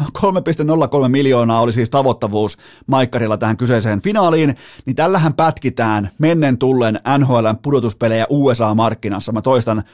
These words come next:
U S A-markkinassa. Vaikka heillä on E S P ja T N T käytössä, jotka on siis ihan normaaleja kaikille näkyviä kaapelikanavia, niin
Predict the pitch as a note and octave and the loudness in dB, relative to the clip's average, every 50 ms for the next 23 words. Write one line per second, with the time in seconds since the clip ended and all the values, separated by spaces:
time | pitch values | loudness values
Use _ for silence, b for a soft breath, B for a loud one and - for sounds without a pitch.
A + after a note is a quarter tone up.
0 | b b b b - D#3 E3 F3+ F3 E3 D#3 C3+ A#2+ C3+ C3 B2+ B2 A#2+ B2 B2+ | b b b b -2 0 2 2 4 2 2 2 0 0 0 2 2 2 2 0
1 | B2 A#2 - - A#2+ A2 G#2 - A#2 G#2 C#3+ E3+ - - E3 C#3+ D3 D3 D3 C#3+ | 0 -2 -2 -4 -4 -4 -4 -4 -2 -2 -2 -2 -2 -2 -2 0 0 0 0 0
2 | C3+ B2+ B2 - D3+ D#3+ D#3 D3+ C3+ - - C3 B2+ B2 A#2 - C#3 C#3+ C3+ B2+ | 0 0 -2 -2 -2 -2 0 -2 -2 -2 -4 -4 -4 -4 -4 -2 -2 -2 0 0
3 | A#2+ A#2 B2 A#2 A2+ - - A2 A2 B2 A2+ A2+ A2+ - - B2 A#2+ A2+ G#2+ B2 | -2 -2 -4 -4 -4 -2 -2 -2 0 -2 -2 -4 -6 -4 -4 -4 -2 -2 -2 -2
4 | A#2+ G2 G2 B B B B B B B B B B C3+ C#3+ C#3+ C#3+ C#3+ D3 D3 | -4 -4 -6 B B B B B B B B B B -2 0 0 2 2 2 2
5 | C#3+ C#3 C3+ C3 B2 B2+ A#2+ - - D3+ D#3 C#3+ B2+ C#3+ C3+ B2+ A#2+ A#2+ B2+ C3 | 2 2 0 0 0 0 0 0 0 0 0 0 0 0 0 0 0 0 0 0
6 | - C3+ A2 A#2 A#2 A2+ G#2+ - D3 C3+ B2+ - B2+ A#2+ G#2+ - - B2+ B2 B2 | -2 -2 -2 -2 -2 -2 -2 0 0 0 0 0 -2 -4 -4 -2 -2 -2 0 0
7 | A#2 A2 A2+ A2+ G#2+ G2 B B B B B B B C3 B2+ A#2+ A#2+ A#2 | 0 0 0 -2 -2 -4 B B B B B B B -4 -2 0 0 0